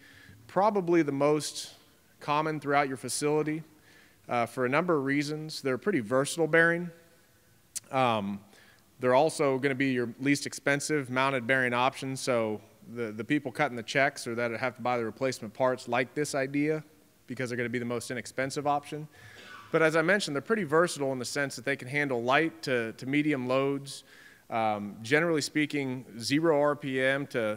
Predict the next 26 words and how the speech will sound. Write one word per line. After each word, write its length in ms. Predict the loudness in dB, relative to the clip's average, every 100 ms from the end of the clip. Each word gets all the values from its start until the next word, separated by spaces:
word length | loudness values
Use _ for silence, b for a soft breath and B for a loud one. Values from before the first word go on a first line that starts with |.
| -6
you 80 | -8
know, 220 | -6 -8
four, 280 | -8 -4 -4
five, 300 | 0 0 0
six 240 | -4 -8 -2
thousand 360 | 0 0 -2
R 140 | -4 -4
P 180 | -2
M 300 | 0 0 -4 -8 -12
as 100 | -8
far 200 | -4 -4
as 80 | -4
speed 240 | -4 -2
ranges 400 | 0 -2 -4 -4
go, 200 | -4 -4
depending 400 | -4 -4 -4 -2
on, 320 | -2 -4 -6 -10
on 140 | -8
the 100 | -2
application. 720 | 0 -2 -4 -4 -4 -6 -10 -12 B B B B B B -2
And 300 | 2 2 2
they 100 | 0
can 140 | 0
handle 260 | -2 0 -2
pure 300 | 0 2 4
radial, 580 | 4 2 2 2 0